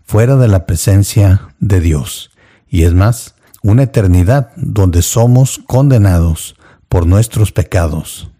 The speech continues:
donde vamos a pagar el justo precio por nuestros pecados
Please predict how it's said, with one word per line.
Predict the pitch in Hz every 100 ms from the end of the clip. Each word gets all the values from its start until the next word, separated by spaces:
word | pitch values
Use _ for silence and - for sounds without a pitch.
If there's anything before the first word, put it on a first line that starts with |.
| _
donde | 107 90 87
vamos | 90 120 127
a | 101 -
pagar | 90 110 131 - - - _ -
el | 90
justo | - 120 135 - 104
precio | - 120 156 - 151 151 - _ _
por | - 87
nuestros | 98 131 - 110
pecados | - 87 - 113 120 131 -